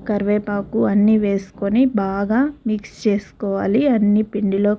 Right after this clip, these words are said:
కలిసేలాగా. ఇలా బాగా కలుపుకున్న తర్వాత ఈ విధంగా కొద్దిగా సోడా వేసాం కాబట్టి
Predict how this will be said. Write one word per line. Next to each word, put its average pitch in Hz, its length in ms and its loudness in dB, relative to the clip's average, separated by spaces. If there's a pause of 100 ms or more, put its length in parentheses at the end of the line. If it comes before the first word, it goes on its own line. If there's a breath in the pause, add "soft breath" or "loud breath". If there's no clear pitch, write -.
కలిసేలాగా. 190 800 0 (840 soft breath)
ఇలా 233 220 2 (140)
బాగా 196 280 2 (120)
కలుపుకున్న 208 640 -2
తర్వాత 190 500 -4 (880 soft breath)
ఈ 233 160 4
విధంగా 202 560 2 (1120 soft breath)
కొద్దిగా 220 600 2 (400)
సోడా 220 360 2
వేసాం 202 460 -2
కాబట్టి 190 320 -2